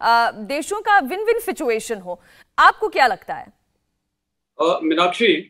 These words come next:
Speaker 2: अ, पहली बात जो मनीष ने बताया था overall सेटलमेंट,
Speaker 1: हम्म।
Speaker 2: तो अगर मैं उसका जवाब देने से पहले मनीष से जानना चाहूंगा, जो overall सेटलमेंट की बात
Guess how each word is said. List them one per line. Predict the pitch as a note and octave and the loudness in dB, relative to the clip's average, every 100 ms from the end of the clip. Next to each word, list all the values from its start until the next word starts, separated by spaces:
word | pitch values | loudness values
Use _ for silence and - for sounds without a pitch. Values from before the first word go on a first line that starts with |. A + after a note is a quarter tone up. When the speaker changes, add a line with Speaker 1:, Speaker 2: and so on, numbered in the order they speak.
| _ | _
Speaker 2:
अ, | _ - | _ -4
पहली | C#3+ D3 D3 D3+ A3+ | -2 0 0 -2 0
बात | G3 G3+ - | 2 0 0
जो | G3+ G3+ F#3 | -2 0 -4
मनीष | D#3 F#3 G#3+ G#3+ | -4 -6 -6 -10
ने | |
बताया | F3+ D#3+ F3 F#3 | -8 -6 -2 -2
था | G3 | -2
overall | G#3+ - F#3 F#3+ G#3+ A3 | -6 -8 -8 -4 -2 -4
सेटलमेंट, | A3 E3+ F3 E3 C#3 A#2 _ _ - | -6 -10 -8 -8 -10 -12 _ _ -16
Speaker 1:
हम्म। | A3 - _ _ _ | -16 -16 _ _ _
Speaker 2:
तो | E3 F#3 F#3 - | -2 -2 -2 -6
अगर | E3+ G3 G3 | -4 -4 0
मैं | G3 G3 | 2 2
उसका | F#3+ - G#3 | 0 -8 -8
जवाब | F#3 E3 F#3 E3 | -6 -4 -4 -4
देने | F3+ F#3 | -6 -6
से | F#3 | -8
पहले | - E3+ F#3+ | -8 -4 -4
मनीष | D#3+ F3 G3 | -4 -4 -4
से | G3+ | -8
जानना | D#3 D#3+ F#3+ | -6 -4 -4
चाहूंगा, | F3+ E3+ F#3 | -4 -4 -2
जो | F#3+ F#3+ D#3 | -2 -4 -6
overall | F3 G#3 A3 - | -4 -2 -4 -6
सेटलमेंट | F3 G3+ G3 F#3+ F#3 | -12 -10 -8 -10 -10
की | |
बात | G3 - F3+ | -4 -2 -2